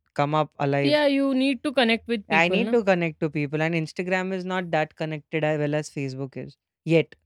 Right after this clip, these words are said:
Speaker 2: Yet in India, true, Facebook has more connectivity than what Instagram has.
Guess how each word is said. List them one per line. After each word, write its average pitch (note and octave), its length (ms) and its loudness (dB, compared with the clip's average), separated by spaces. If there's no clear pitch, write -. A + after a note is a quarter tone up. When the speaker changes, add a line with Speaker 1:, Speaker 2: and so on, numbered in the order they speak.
Speaker 2:
Yet D4+ 320 4
in D#4 220 4
India, C4+ 600 4
true, F3+ 260 0
Facebook G#3+ 420 0
has B3 220 2
more A#3+ 200 0
connectivity A3+ 760 -2
than G#3+ 260 0
what G3+ 240 -2
Instagram F3+ 680 -4
has. - 320 -16